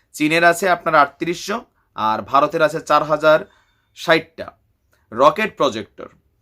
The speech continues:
আহ, রকেট প্রজেক্টে চীন যথেষ্ট অ্যাডভান্স, অর্থাৎ আপনার ভারতের রকেট প্রজেক্টর আছে দুইশো ছেষট্টিটা, কিন্তু চীনের আছে দুই হাজার ছয়শো পঞ্চাশটা। সাবমেরিন আছে, চীন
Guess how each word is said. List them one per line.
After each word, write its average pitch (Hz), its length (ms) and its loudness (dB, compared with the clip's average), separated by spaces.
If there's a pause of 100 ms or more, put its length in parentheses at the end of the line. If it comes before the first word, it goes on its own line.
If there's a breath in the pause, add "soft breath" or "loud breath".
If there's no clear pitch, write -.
(360)
আহ, 120 320 2
রকেট 165 300 -4
প্রজেক্টে 175 380 -4
চীন 160 360 -6
যথেষ্ট 127 500 -6
অ্যাডভান্স, 127 600 0 (260)
অর্থাৎ 180 500 0 (260)
আপনার 123 360 -2
ভারতের 175 520 0
রকেট 156 340 0
প্রজেক্টর 156 400 -2
আছে 143 200 -2
দুইশো 135 340 -6
ছেষট্টিটা, 165 720 -6 (280)
কিন্তু 135 180 -8
চীনের 165 400 -4
আছে 156 240 0
দুই 131 220 -8
হাজার 139 260 -4
ছয়শো 131 480 -6
পঞ্চাশটা। 208 560 -4 (520)
সাবমেরিন 180 720 0
আছে, 160 340 -2 (440)
চীন 175 240 -4